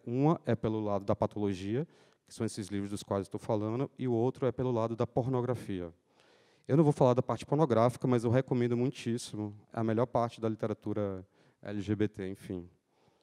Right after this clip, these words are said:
É, mas não é dela que eu estou falando aqui. Então, Ferreira Leal, por exemplo, indica, e essas são as palavras dele,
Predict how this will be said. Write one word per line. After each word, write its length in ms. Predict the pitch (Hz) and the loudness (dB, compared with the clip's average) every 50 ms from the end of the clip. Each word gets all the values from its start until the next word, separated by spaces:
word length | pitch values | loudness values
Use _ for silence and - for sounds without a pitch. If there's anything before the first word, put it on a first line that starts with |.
| _ _ _ _ _ _ _ | _ _ _ _ _ _ _
É, 360 | - 101 98 98 101 98 92 | -10 -6 -4 -2 -2 -2 0
mas 200 | 95 104 117 110 | 4 4 4 8
não 100 | 120 147 | 10 10
é 40 | 160 | 10
dela 160 | 135 135 139 | 10 6 4
que 60 | 143 151 | 4 0
eu 40 | |
estou 80 | - 139 | -2 -4
falando 280 | - - 131 123 143 160 | -4 -2 -2 0 0 -2
aqui. 280 | 151 - 98 87 80 _ _ _ _ _ - _ _ _ _ _ | -4 -6 -12 -12 -12 _ _ _ _ _ -20 _ _ _ _ _
Então, 140 | _ 139 135 | _ -4 0
Ferreira 340 | - 185 165 160 185 190 180 | 4 6 6 8 10 10 10
Leal, 320 | 170 143 131 139 156 160 | 10 10 10 10 8 8
por 140 | - 156 127 | 8 6 4
exemplo, 500 | 120 110 101 113 131 147 147 - 139 - - | 4 2 2 2 2 2 2 0 -4 -6 -2
indica, 800 | 151 147 135 113 131 160 185 147 - - 120 107 101 104 104 - _ _ | -2 -2 -2 0 -2 -2 -2 -2 -2 -2 -2 0 0 -2 -8 -12 _ _
e 60 | - 127 | -8 -8
essas 100 | 120 - | -6 -4
são 100 | 139 131 | -6 -6
as 80 | - | -6
palavras 440 | - - 120 117 120 110 107 101 98 | -4 -4 -2 -2 0 -2 -4 -8 -4
dele, 480 | 107 120 135 147 135 123 101 98 113 | -2 0 0 2 0 0 -2 -6 -10